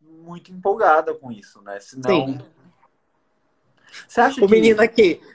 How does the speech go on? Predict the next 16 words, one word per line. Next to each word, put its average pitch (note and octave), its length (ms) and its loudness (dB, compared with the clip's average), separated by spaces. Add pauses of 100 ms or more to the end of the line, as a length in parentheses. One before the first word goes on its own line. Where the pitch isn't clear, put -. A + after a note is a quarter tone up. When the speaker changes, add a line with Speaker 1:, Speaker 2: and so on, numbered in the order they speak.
(140)
Speaker 2:
é, D#3+ 320 2
o E3 140 -4
cu - 160 -8
Speaker 1:
É C3 40 4
a C#3 120 4
Speaker 2:
do C#3+ 100 0
Speaker 1:
Tami. C#3+ 160 -2 (100)
Speaker 2:
Guido G#3+ 240 -4
passa G3+ 320 -4
o A3 60 -8
Wi-Fi A3+ 480 -8
com F#3+ 100 -14
essa G3+ 200 -10
denúncia. G3+ 340 -10
Speaker 1:
Imagina, C3 680 -4
imagina. A#2+ 880 -10